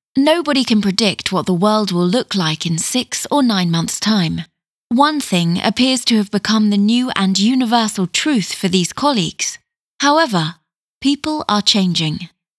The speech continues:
rapidly and forever. And once again, the media is already playing along, distributing any amount of scientific nonsense to anxious managers. At the moment,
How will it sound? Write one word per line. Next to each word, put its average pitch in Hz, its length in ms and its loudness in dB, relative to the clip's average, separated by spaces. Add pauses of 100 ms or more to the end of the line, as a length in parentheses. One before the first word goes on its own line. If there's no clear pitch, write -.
(120)
rapidly 185 840 -2 (120)
and 247 320 0
forever. 196 600 -2 (720)
And 196 160 0
once 196 320 0
again, 180 460 0 (280)
the 226 80 4
media 277 380 2
is 202 320 0
already 254 500 0
playing 190 400 0
along, 170 460 -2 (440)
distributing 196 880 -2 (100)
any 240 260 2
amount 196 380 0
of 175 100 -6
scientific 226 680 -2
nonsense 220 680 -2
to - 180 -4
anxious 233 460 0
managers. 202 680 -2 (920)
At 285 120 2
the 285 60 0
moment, 269 560 0